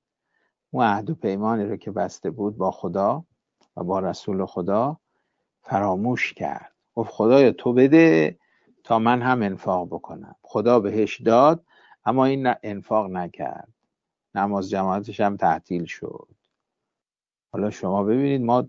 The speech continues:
دور و بر خودمون توی این عالم امروز چقدر اینجوری داشته باشیم. کسانی که به خدا می‌گفتن: «خدایا، تو بده، ما انفاق بکنیم.»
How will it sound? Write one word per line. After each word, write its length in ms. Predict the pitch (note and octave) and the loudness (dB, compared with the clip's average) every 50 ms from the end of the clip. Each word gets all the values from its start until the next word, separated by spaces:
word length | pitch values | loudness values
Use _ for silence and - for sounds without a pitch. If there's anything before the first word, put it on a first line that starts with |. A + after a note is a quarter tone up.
| - _ - | -8 _ -4
دور 180 | F#2+ F2+ F2+ F2 | -2 0 0 0
و 80 | F2+ | 0
بر 220 | F#2 F#2+ F#2+ F#2+ F#2+ | 0 0 0 0 -2
خودمون 600 | - - B2 C3 C3+ A#2 G#2 F#2 F#2 F2 F2 F2 | 0 0 0 2 2 0 0 -2 -4 -6 -8 -8
توی 220 | - F#2+ F#2 F#2 | -6 -6 -4 -2
این 360 | F2 F2 F2 F2+ F2 F#2 - - _ _ _ _ _ _ _ _ _ _ _ _ _ _ _ _ _ _ _ _ _ _ _ _ - - - - | -2 -2 -2 -4 -6 -8 -12 -16 _ _ _ _ _ _ _ _ _ _ _ _ _ _ _ _ _ _ _ _ _ _ _ _ -20 -20 -14 -10
عالم 440 | F#2+ F#2+ G2 F2+ F#2 F2+ F2+ F2+ | -6 -4 -2 -2 -2 -2 -2 -4
امروز 380 | F2+ F#2 F2 F2+ F#2 G#2+ C3 - | -4 -2 -2 -2 0 0 -2 -2
چقدر 440 | - - A#2+ B2+ C#3 A#2+ G2+ E2+ F2+ | 0 0 2 4 6 6 6 4 2
اینجوری 380 | F2 F2 E2+ - F2 D#2+ F2+ | -2 -4 -4 -4 -4 -4 -4
داشته 380 | E2 E2+ E2 D#2+ - - - F2+ | -4 -4 -6 -6 -8 -8 -6 -4
باشیم. 500 | F2+ E2+ E2 E2 - - F2 E2+ G#2 - _ _ _ _ _ _ _ _ _ _ _ _ _ _ _ _ _ _ _ _ - | -4 -4 -4 -6 -8 -12 -14 -14 -16 -18 _ _ _ _ _ _ _ _ _ _ _ _ _ _ _ _ _ _ _ _ -6
کسانی 380 | F2+ - - G2+ G#2+ G#2+ G#2+ | -6 0 0 2 2 2 0
که 120 | G2 - F#2 | -2 -2 -2
به 120 | F#2+ G#2+ | -4 -4
خدا 320 | - - G2+ F2+ G2+ G#2 A2+ | -4 -4 -2 0 0 0 0
می‌گفتن: 320 | A#2 A2+ G#2+ - A#2+ G2 | -2 -4 -2 -2 -2 -2
«خدایا، 280 | - F#2+ G2 A2+ A2 G2 | -2 -2 0 2 0 0
تو 180 | - A#2+ A#2 | 0 -2 0
بده، 500 | A#2 C3 D3 D3 C#3+ C3+ B2+ B2 A#2 A#2+ | 2 2 4 4 4 2 2 2 0 -2
ما 180 | A2+ A2+ B2 B2 | 0 2 4 4
انفاق 420 | A#2 A2 G2 - A2 G#2+ G2+ F#2+ | 4 2 0 0 2 2 2 0
بکنیم.» 600 | F#2 - - - F2 F2 E2 D2+ F2 - - _ | -4 -8 -10 -8 -10 -10 -10 -10 -12 -16 -18 _